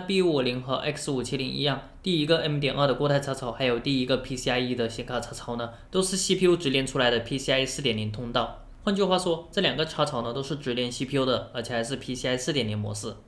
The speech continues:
那么呢，B五零和X五七零最大的区别呢，就是C P U到芯片组这一条。B五零是P C I E三点零by four的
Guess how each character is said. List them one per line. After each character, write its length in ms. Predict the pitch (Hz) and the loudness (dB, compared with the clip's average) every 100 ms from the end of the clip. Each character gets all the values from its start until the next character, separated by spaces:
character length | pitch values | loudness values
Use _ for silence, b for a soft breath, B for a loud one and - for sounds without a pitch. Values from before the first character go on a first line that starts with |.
| - | -10
那 100 | - | 0
么 100 | 220 | 4
呢 200 | 202 190 196 | 4 2 2
，B 140 | 190 | 4
五 180 | 175 156 | 6 6
零 180 | 127 135 | 2 0
和 180 | 151 | -4
X 380 | 156 160 151 143 | -2 -2 -2 -2
五 120 | 131 | -4
七 120 | 117 139 | -2 -2
零 140 | 123 | 0
最 100 | 147 | 4
大 120 | 139 | 6
的 100 | 123 | 4
区 160 | 110 131 | 0 0
别 120 | 127 | 0
呢， 160 | 117 110 | 0 -2
就 140 | - | -6
是 140 | 127 | -6
C 180 | 131 - | -6 -6
P 120 | 120 131 | -4 0
U 140 | 127 | 0
到 180 | 131 127 | 0 -2
芯 220 | 120 127 | -2 -4
片 180 | 151 139 | -2 -4
组 140 | 117 | -4
这 160 | 110 151 | -2 0
一 120 | 123 | 0
条。 360 | 107 104 107 - - | -2 -8 -8 -14 -4
B 120 | 208 | 2
五 180 | 208 180 | 6 8
零 200 | 139 135 | 6 4
是 140 | 143 170 | 0 -2
P 180 | - | -2
C 160 | 156 151 | -2 2
I 120 | 147 | 2
E 40 | 147 | 2
三 160 | 156 | 0
点 140 | 147 127 | 0 -2
零 160 | 120 | -4
by 160 | 123 131 | -2 -2
four 220 | - 156 | 2 2
的 220 | 120 104 | 2 -2